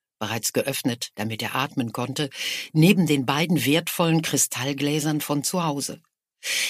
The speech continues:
In dem wunderschön gedrechselten Kerzenleuchter steckte als einzige Lichtquelle in dem verwinkelten Raum eine cremeweiße Kerze, die ein warmes Licht auf den kleinen Tisch,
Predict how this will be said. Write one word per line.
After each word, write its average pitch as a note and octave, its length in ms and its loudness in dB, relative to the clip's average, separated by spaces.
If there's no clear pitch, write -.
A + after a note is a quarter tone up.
In E3+ 140 6
dem F3 180 4
wunderschön G#3 640 6
gedrechselten C#3 680 0
Kerzenleuchter D#3 920 2
steckte - 480 2
als F3 220 0
einzige F#3+ 500 4
Lichtquelle D3+ 640 2
in D3 160 4
dem C#3+ 140 6
verwinkelten D#3 640 2
Raum C#3+ 360 0
eine C#3+ 180 0
cremeweiße D3 760 0
Kerze, C3 540 -6
die D3+ 120 6
ein D3+ 140 4
warmes F#3+ 420 6
Licht D#3 360 0
auf C3+ 120 -2
den C3+ 180 0
kleinen D3 420 0
Tisch, - 360 2